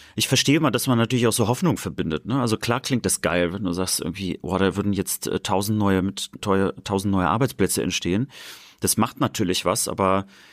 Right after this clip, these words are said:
es ist eben dann umso enttäuschender, wenn das dann alles nicht so eintritt. Aber ich, ich, äh, teile sozusagen die, die Idee oder die These, dass wenn die Familie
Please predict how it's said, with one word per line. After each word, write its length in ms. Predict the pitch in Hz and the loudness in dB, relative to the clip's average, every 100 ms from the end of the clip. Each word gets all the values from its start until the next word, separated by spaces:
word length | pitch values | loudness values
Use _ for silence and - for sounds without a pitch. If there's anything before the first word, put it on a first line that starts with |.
| - - - | -20 -20 -6
es 140 | - | -2
ist 140 | - - | 0 0
eben 200 | 98 98 | -2 0
dann 240 | 101 101 | 0 2
umso 300 | - 113 113 | 2 2 2
enttäuschender, 640 | - - 104 113 110 98 90 | 0 0 0 0 2 0 0
wenn 100 | 90 | -2
das 140 | 92 | -2
dann 160 | 92 78 | -2 -4
alles 240 | 87 - | -4 -6
nicht 140 | 92 | -6
so 80 | - | -6
eintritt. 680 | - 90 - - - - - _ - - - _ _ - - - | -6 -6 -6 -8 -8 -10 -12 _ -20 -20 -20 _ _ -20 -20 -14
Aber 180 | - 101 | -2 0
ich, 300 | 101 120 - 123 _ _ _ - | 2 -2 -6 -12 _ _ _ -6
ich, 320 | - - - | -4 -4 -8
äh, 160 | - - _ _ _ _ - | -12 -12 _ _ _ _ -4
teile 680 | 117 120 143 143 143 143 - _ _ _ _ _ _ _ _ _ _ _ _ _ _ _ - | 0 2 4 2 2 0 -6 _ _ _ _ _ _ _ _ _ _ _ _ _ _ _ -8
sozusagen 480 | 113 120 113 113 104 | -2 0 0 -2 -4
die, 360 | 110 104 101 | -2 -2 -2
die 200 | - - | -4 -2
Idee 400 | 117 - 110 127 | -2 0 2 2
oder 200 | 139 110 | 2 0
die 160 | 95 - | -2 -4
These, 520 | 107 120 120 127 120 - | 0 0 0 -2 -2 -2
dass 300 | 110 - 107 | -2 -2 -2
wenn 400 | 110 110 107 - | -2 -2 -4 -6
die 100 | 107 | -8
Familie 1000 | - 101 104 117 135 135 131 131 127 | -4 0 2 2 2 2 0 -2 -4